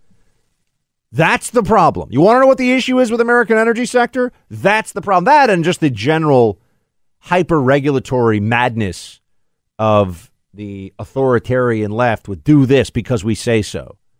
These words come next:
We want control this because we say so, which ri-, which adds cost, tremendous costs, through all kinds of regulation, not just in the energy sector, that you end up paying as a consumer. And there's no benefit to it other than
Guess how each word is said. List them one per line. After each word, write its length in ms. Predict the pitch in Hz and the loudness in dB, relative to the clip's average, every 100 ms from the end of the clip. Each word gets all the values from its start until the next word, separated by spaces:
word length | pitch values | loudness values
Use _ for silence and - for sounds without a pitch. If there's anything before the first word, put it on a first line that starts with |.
| _ _ _ | _ _ _
We 120 | 123 | 2
want 280 | 160 156 143 | 4 4 0
control 400 | 151 123 151 139 | -2 -2 2 2
this 180 | 110 90 | 0 -6
because 320 | - 98 123 | -10 -6 -4
we 120 | 110 | -4
say 260 | 104 120 110 | -4 -2 -2
so, 340 | 98 78 57 _ _ _ _ | -4 -12 -16 _ _ _ _
which 180 | - | -12
ri-, 280 | 135 143 127 | -6 -4 -4
which 180 | 139 151 - | -8 -12 -2
adds 320 | 165 156 - | 0 0 -4
cost, 480 | - 147 127 - - | 2 4 2 -2 -14
tremendous 760 | - 190 190 240 285 226 - | -10 -8 -6 -4 -2 0 -2
costs, 560 | - 95 64 - - _ _ _ _ _ _ _ _ - | -2 -2 -2 -12 -20 _ _ _ _ _ _ _ _ -2
through 160 | 160 | 2
all 140 | 208 262 | 2 2
kinds 260 | 151 214 | 0 0
of 60 | 160 | 0
regulation, 400 | 117 107 104 107 | -2 -2 -4 -4
not 140 | 127 | -4
just 140 | 127 120 | -4 -4
in 100 | 104 | -2
the 100 | 107 | -2
energy 240 | 160 120 | -2 -2
sector, 400 | - 87 - 90 | -4 -8 -8 -8
that 160 | 104 107 | -8 -6
you 240 | 120 180 | -4 0
end 180 | 165 127 | 0 0
up 140 | 107 | -2
paying 440 | - 127 123 107 98 | -4 -4 -2 -2 -4
as 140 | 104 | -6
a 80 | 98 | -6
consumer. 540 | - 95 - 208 120 | -10 -12 -10 -8 -8
And 140 | - 143 | -4 -2
there's 140 | 160 | 0
no 200 | 170 247 | 2 2
benefit 420 | 196 220 233 190 143 | 2 2 0 -4 -4
to 140 | 143 | -4
it 60 | 135 | 0
other 260 | 160 175 196 | 0 0 -2
than 400 | 139 135 120 | 0 0 0